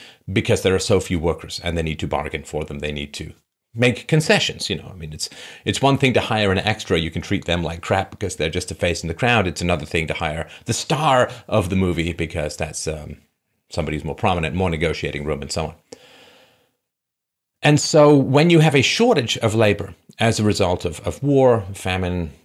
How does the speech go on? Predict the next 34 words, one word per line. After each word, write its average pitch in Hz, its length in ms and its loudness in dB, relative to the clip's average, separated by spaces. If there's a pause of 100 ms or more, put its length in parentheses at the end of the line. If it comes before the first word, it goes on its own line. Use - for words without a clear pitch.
(560)
plague, 80 520 -6
pestilence, 78 600 -6
you 87 140 -2
name 73 240 -4
it, 78 100 -14 (680)
then 123 260 4
the 113 80 0
remaining 127 640 2 (100)
workers, - 680 0 (360)
uh, 85 160 -4
the 82 140 -2
remaining 85 540 0
citizens, - 540 -2
have 95 600 -2 (120)
the 101 80 -2
capacity 87 500 -4
to 87 100 -8
negotiate 82 460 -4
for 92 100 -16
something 80 260 -8
better. 78 220 -6 (380)
Now, 110 160 2
through 190 340 2
that 180 360 0
process 117 440 2
as 98 160 -2
well, 131 240 4
when 110 160 2
you 107 80 2
have 104 220 -2
a 95 80 2
shortage 170 640 0
of 92 160 -2
labor, 90 340 -2